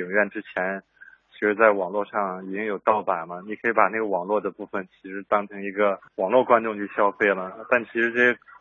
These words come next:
这些电影在上映之后，其实发现它的票房还比较高，包括现在上映的《终结者》，其实早在网上就有了。在影院的观众和在网络里的观众是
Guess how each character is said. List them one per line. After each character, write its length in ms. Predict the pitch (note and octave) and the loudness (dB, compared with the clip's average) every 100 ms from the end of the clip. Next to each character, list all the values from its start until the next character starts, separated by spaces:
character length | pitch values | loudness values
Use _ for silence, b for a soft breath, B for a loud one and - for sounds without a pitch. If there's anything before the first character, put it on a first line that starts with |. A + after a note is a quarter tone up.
| _ | _
这 80 | A#2+ | -6
些 160 | B2 | -2
电 160 | A#2 B2+ G#2 | 2 2 2
影 120 | F#2+ | 0
在 400 | - A2+ G2+ G2 _ _ _ _ _ | 6 8 8 4 _ _ _ _ _
上 280 | - - B2+ | 2 4 4
映 160 | A#2+ G#2 | 2 -10
之 120 | A#2 | -6
后， 480 | A#2+ A2 G2 F#2 G2 | -2 0 -2 -8 -20
其 80 | _ | _
实 120 | A#2+ A2+ | -10 -6
发 120 | A#2 | -6
现 160 | A#2+ G#2 | -6 -10
它 80 | A#2 | -8
的 120 | G#2+ | -8
票 200 | - A#2 | -2 -2
房 360 | F#2+ F#2 G2+ A2+ _ - | 0 -2 -4 -10 _ -6
还 120 | G#2+ | -6
比 160 | - F2 | -6 -12
较 160 | F#2 | -12
高， 160 | - G#2+ _ _ _ _ b b | -12 -18 _ _ _ _ b b
包 120 | - D#3 | 4 4
括 120 | C#3+ | 2
现 80 | B2 | -2
在 80 | A#2 | -2
上 240 | - A#2+ A2+ | 0 0 0
映 80 | |
的 80 | G2+ | -6
《终 220 | F#2 A2+ G#2 | -6 -8 -2
结 160 | G2 | -2
者》， 320 | G2 G2 F#2 F#2+ | 0 0 0 -4
其 200 | - - | -12 -10
实 160 | G#2+ | -6
早 160 | G2+ F#2 | 0 2
在 320 | A2 G2+ G2 | 4 4 4
网 320 | G2+ F#2+ D#2+ | 0 -2 -2
上 20 | G2+ | -2
就 140 | A2 | 0
有 240 | G2+ E2+ | 2 0
了。 240 | E2 F2+ - _ _ - | 0 -4 -6 _ _ 6
在 80 | D3+ | 8
影 160 | C#3+ G#2+ | 8 6
院 200 | C#3 D3 | 4 4
的 80 | A2+ | 2
观 260 | A#2+ A#2 | -2 -2
众 280 | A#2 A2 G2+ | -2 -6 -8
和 220 | - A2+ | -6 -6
在 260 | - B2+ A2+ | 4 6 6
网 200 | G#2 F#2+ | 4 0
络 120 | C3 | 0
里 80 | G#2+ | -2
的 120 | G2+ | -4
观 240 | - A2+ A2 | -2 -4 -4
众 340 | A2 G2 A2 | -8 -8 -12
是 760 | - - G#2 G2+ G2 G2 G2 | -14 -6 -4 -4 -4 -4 -6